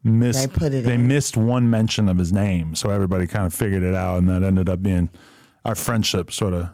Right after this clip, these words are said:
Speaker 1: took a very serious hit from that.
Speaker 2: Wow.
Speaker 1: So if I had had you on at that time, it
Speaker 2: It
Speaker 1: would've
Speaker 2: would've been not right.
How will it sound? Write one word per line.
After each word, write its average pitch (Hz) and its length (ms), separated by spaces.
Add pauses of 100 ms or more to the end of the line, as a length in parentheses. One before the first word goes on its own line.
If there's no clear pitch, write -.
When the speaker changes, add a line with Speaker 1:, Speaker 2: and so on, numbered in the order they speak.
(120)
Speaker 1:
took - 160
a 87 80
very 90 380
serious 90 480
hit - 280
from 95 180
that. 92 260 (720)
Speaker 2:
Wow. 127 640
Speaker 1:
So 143 180
if 135 140
I 135 140
had 160 140
had 135 260
you 143 140
on 139 240
at 120 120
that 120 200
time, 127 360
it 123 80
Speaker 2:
It 117 100
Speaker 1:
would've 120 240
Speaker 2:
would've 123 440
been 143 80
not 151 220
right. 127 340